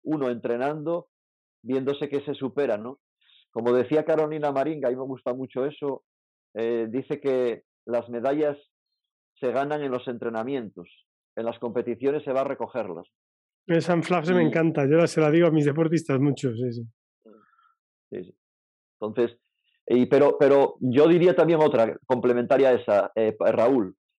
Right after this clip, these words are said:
Speaker 1: que es que también a veces se, se, se, se recogen medallas en los entrenamientos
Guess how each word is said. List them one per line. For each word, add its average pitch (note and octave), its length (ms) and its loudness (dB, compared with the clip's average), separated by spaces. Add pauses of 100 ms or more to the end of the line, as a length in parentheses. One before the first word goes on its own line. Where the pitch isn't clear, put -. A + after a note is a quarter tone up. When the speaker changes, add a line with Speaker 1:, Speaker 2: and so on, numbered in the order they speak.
Speaker 1:
que B2 220 2
es D3 60 -2 (640)
que C3 100 -2
también C3+ 400 -2
a D#3+ 100 0
veces E3 340 -2 (680)
se, C3 260 -2 (320)
se, B2+ 220 0 (180)
se, B2+ 440 -2
se C#3 100 -4
recogen D3 420 -6
medallas D#3+ 400 -2
en D#3 80 -10
los C3 140 -10
entrenamientos B2+ 960 -8